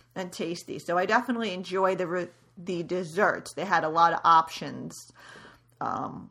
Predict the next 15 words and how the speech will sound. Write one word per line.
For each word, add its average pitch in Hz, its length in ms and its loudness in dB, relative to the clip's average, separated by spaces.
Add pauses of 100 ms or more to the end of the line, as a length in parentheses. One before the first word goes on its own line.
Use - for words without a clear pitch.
when 175 180 -2
it 156 100 -8
came 170 300 -6
to - 120 -8
desserts. 160 640 -4 (1120)
The 214 160 0
entertainment, 247 720 0
I 208 120 -4
say, 190 440 -2
probably 202 480 2
went 180 480 -4
about 165 840 6 (1300)
thirty-five, 202 720 4 (120)
maybe 240 240 0
thirty 214 800 0